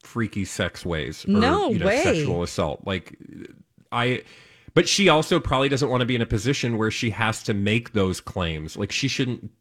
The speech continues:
Speaker 1: have to if she doesn't want to.
Speaker 2: When is this starting again? Um,
Speaker 1: So, um, thanks actually for bringing us back to the actual topic, which was, um, I don't know.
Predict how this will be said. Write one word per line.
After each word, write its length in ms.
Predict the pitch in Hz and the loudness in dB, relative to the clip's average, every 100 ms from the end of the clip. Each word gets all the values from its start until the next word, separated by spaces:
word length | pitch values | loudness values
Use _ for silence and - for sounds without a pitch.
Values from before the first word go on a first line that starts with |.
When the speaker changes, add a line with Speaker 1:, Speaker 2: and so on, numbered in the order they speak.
| - | -16
Speaker 1:
have 380 | - 123 120 - | -2 0 0 -6
to 380 | 90 - 98 - _ - | -6 -4 -6 -8 _ 2
if 160 | 127 | 2
she 120 | - 117 | 2 0
doesn't 260 | 101 98 | 2 0
want 280 | 90 87 - | -2 -4 -6
to. 280 | - - - _ _ _ _ - | -12 -12 -14 _ _ _ _ 0
Speaker 2:
When 200 | 226 233 | 2 2
is 120 | 247 | 0
this 140 | 254 | 0
starting 580 | - - 226 220 254 254 | 0 0 2 2 2 0
again? 680 | 240 214 247 254 262 269 262 - | -2 -2 -2 0 0 0 -4 -2
Um, 500 | 190 175 170 170 160 | 0 2 2 0 -4
Speaker 1:
So, 500 | - 180 151 143 139 | 0 4 6 4 2
um, 420 | 143 135 127 127 135 | 2 2 2 -2 0
thanks 320 | 156 147 - | 0 0 0
actually 360 | 107 104 - 98 | -2 -2 -2 -2
for 120 | 104 | -2
bringing 200 | 95 92 | -2 -2
us 80 | 90 | -2
back 200 | 92 85 | -2 -2
to 80 | 92 | -6
the 120 | - | -8
actual 560 | 92 101 104 107 90 87 | -4 -4 -4 -6 -6 -6
topic, 540 | - 80 76 101 113 - | -2 -2 -2 -4 -4 -6
which 320 | - 98 - | -4 -4 0
was, 480 | 101 92 90 95 - _ 123 107 | 0 2 2 -2 -6 _ -16 -8
um, 880 | 104 90 80 78 78 78 76 78 82 _ _ _ - - | -4 -2 -2 -2 -4 -6 -6 -8 -10 _ _ _ -14 -8
I 80 | 98 | -4
don't 220 | 87 80 | -4 -6
know. 240 | 90 76 | -8 -8